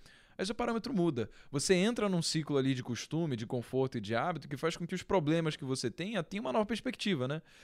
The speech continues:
Você começa a ficar bolado com outras coisas que pra maior parte do mundo vai ser a-, esdrúxulo,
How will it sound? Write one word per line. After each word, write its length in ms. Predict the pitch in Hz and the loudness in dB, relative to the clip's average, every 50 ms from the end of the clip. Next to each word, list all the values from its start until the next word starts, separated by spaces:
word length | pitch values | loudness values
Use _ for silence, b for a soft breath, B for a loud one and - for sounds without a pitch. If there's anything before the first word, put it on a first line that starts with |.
| b b | b b
Você 100 | b - | b -4
começa 260 | - 294 403 349 - | -2 0 0 0 0
a 20 | 240 | 0
ficar 140 | - - 190 | 2 2 4
bolado 380 | 170 170 156 156 151 147 147 | 6 8 10 10 10 8 6
com 140 | - - 151 | 2 0 0
outras 280 | 147 147 - 147 135 - | 0 0 0 -2 -6 -6
coisas 320 | - - 220 214 185 170 | -2 0 0 0 0 -2
que 80 | - 170 | -4 -2
pra 220 | - - 226 220 | 2 4 4 4
maior 240 | 214 202 202 233 247 | 6 4 4 4 4
parte 320 | 247 - 208 202 - 180 | 4 2 2 2 2 0
do 100 | 160 175 | 0 2
mundo 320 | 175 160 165 196 247 233 233 | 4 4 4 2 2 0 2
vai 140 | 233 226 | 2 2
ser 160 | 220 - 247 277 | 2 2 2 2
a-, 200 | 277 226 214 226 | 2 2 0 -4
esdrúxulo, 760 | 247 202 170 160 190 220 208 180 - - 131 110 107 98 | -4 -4 -4 0 0 2 2 2 0 -2 -2 -2 -2 -4